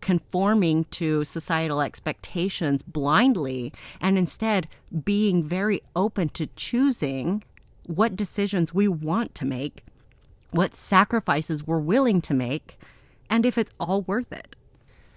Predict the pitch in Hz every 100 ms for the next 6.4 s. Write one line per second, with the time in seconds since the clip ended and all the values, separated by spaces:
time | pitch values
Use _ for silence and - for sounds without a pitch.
0 | - - - - 220 226 226 175 165 -
1 | 156 143 160 156 151 - 196 170 160 147
2 | - 160 - - 175 156 - 160 - 147
3 | 143 127 - 135 127 139 127 165 170 170
4 | 165 160 156 - - 135 - 135 127 -
5 | 180 175 160 160 - 123 - 131 - 143
6 | 175 170 - -